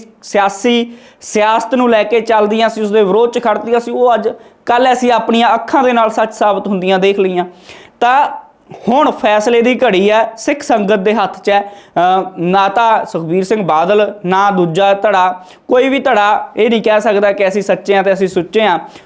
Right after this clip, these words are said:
ਕੁੱਲ ਮਿਲਾ ਕੇ ਫੈਸਲਾ ਸੰਗਤ ਦੇ ਹੱਥ 'ਚ ਹੈ। ਸੰਗਤ ਨੇ ਫੈਸਲਾ ਕਿਵੇਂ ਕਰਨਾ ਹੈ, ਅ, ਕਿਸ ਰੂਪ 'ਚ ਕਰਨਾ ਹੈ, ਕਿਸ ਨੂੰ ਮਾਨਤਾ ਦੇਣੀ ਹੈ, ਕਿਸ ਨੂੰ ਨਹੀਂ ਦੇਣੀ।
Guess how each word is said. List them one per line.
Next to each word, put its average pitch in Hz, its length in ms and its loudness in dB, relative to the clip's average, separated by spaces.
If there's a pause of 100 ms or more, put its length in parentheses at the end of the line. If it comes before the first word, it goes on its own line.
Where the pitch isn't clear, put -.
(140)
ਕੁੱਲ 262 220 2
ਮਿਲਾ 240 260 4
ਕੇ 233 220 2
ਫੈਸਲਾ 208 720 0
ਸੰਗਤ 202 560 0
ਦੇ 214 140 2
ਹੱਥ 190 260 -2
'ਚ 214 80 -2
ਹੈ। 196 120 2
ਸੰਗਤ 196 460 -2
ਨੇ 196 100 0
ਫੈਸਲਾ 185 480 0
ਕਿਵੇਂ 190 340 -2
ਕਰਨਾ 180 320 -2
ਹੈ, 185 260 -4 (420)
ਅ, 175 40 0
ਕਿਸ 220 260 -2
ਰੂਪ 190 260 0
'ਚ 214 80 -6
ਕਰਨਾ 185 340 0
ਹੈ, 190 80 2
ਕਿਸ 185 240 -4
ਨੂੰ 196 140 0
ਮਾਨਤਾ 175 500 2
ਦੇਣੀ 180 400 0
ਹੈ, 180 100 2
ਕਿਸ 175 240 -6
ਨੂੰ 185 180 0
ਨਹੀਂ 226 160 0
ਦੇਣੀ। 160 260 0